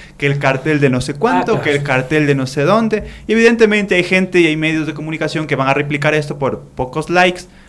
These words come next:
Speaker 1: o por viralizarse, pero algunos no son reales.
Speaker 2: Ujú.
Speaker 1: Y es, y es,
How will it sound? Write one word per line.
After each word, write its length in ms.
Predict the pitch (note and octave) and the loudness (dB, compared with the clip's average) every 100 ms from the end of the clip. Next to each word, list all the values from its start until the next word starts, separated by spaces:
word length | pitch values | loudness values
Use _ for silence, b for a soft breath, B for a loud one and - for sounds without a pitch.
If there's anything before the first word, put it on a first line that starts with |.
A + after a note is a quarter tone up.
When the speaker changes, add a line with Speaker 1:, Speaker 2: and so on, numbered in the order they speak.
| b | b
Speaker 1:
o 120 | - - | -6 -4
por 140 | A#2+ | -4
viralizarse, 720 | B2+ C3 C3 C#3+ D3 F3+ F3+ | -2 0 0 2 2 2 2
pero 160 | D3+ E3 | 0 0
algunos 500 | E3+ G3 G3+ G3 - b b b - - | 2 0 -2 -4 -8 b b b -20 -12
no 300 | D3+ E3 F3 | -2 0 0
son 540 | E3+ E3+ E3 D#3+ D#3+ | -2 -4 -4 -4 -8
reales. 500 | - A#3+ F#3+ - - - | -6 -4 -4 -6 -12 -16
Speaker 2:
Ujú. 260 | E3+ F3 D3 | -12 -8 -2
Speaker 1:
Y 120 | F3 | 0
es, 140 | F#3 | 0
y 60 | F#3 | -2
es, 120 | F#3 | -6